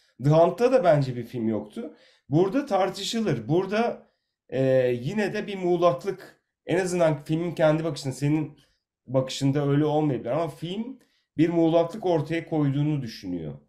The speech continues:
Ve o muğlaklığı araştırırken arkasındaki bu olayların kapatılma biçimlerini ortaya koyuyor.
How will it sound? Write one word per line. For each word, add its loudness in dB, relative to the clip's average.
Ve 0
o 2
muğlaklığı 0
araştırırken -2
arkasındaki -2
bu 4
olayların 4
kapatılma -2
biçimlerini -4
ortaya -2
koyuyor. -2